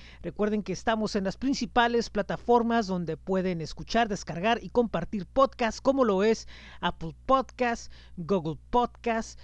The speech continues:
Spotify, TuneIn, iHeartRadio,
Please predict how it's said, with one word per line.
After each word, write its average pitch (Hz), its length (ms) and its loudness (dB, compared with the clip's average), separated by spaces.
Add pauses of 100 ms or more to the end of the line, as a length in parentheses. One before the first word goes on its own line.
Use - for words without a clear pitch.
Spotify, 220 1120 0 (340)
TuneIn, 247 640 2 (120)
iHeartRadio, 233 960 4